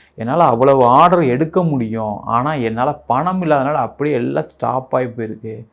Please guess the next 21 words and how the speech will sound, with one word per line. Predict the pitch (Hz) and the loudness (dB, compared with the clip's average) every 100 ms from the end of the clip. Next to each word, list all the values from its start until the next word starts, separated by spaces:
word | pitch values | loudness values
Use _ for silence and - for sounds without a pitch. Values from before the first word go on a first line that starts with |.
| _ - _ | _ -20 _
நிறைய | 101 104 151 196 208 | -8 -4 -2 2 4
லட்சங்களை | 170 - 185 175 156 | 2 -2 -6 -2 -2
இன்வெஸ்ட் | 143 143 - | -2 -6 -8
பண்ணிட்டேன், | 123 113 123 120 | -8 -8 -8 -8
இப்ப | 104 110 107 | -8 -8 -8
அதுலேருந்து | 110 156 | -8 -6
எடுக்க | 127 127 147 170 | -4 -4 -4 -6
முடியாதனால | 147 131 123 123 139 - | -4 -4 -4 -6 -8 -12
பெரிய | - 165 180 - | -12 -8 -10 -6
கடனாளியா | 120 127 131 127 123 113 | -4 0 0 -2 -6 -10
மாறிட்டு | 110 110 104 | -12 -14 -14
இருக்கேன், | 113 117 120 - _ _ _ | -18 -14 -16 -16 _ _ _
ஒரு | - 120 | -8 -4
நிம்மதியான | 123 147 170 165 160 165 160 | -2 -2 0 0 0 -4 -6
தூக்கம் | 175 175 160 | -8 -6 -4
இல்ல, | 135 120 120 117 | -4 -6 -6 -8
ஒரு | 113 113 | -8 -6
நிம்மதியான | 131 143 143 139 147 139 | -6 -6 -4 -4 -6 -6
விஷயங்கள் | 123 - 135 127 | -8 -6 -6 -6
செய்ய | 123 120 117 | -8 -12 -12
முடியல, | 113 113 - 50 | -12 -14 -14 -14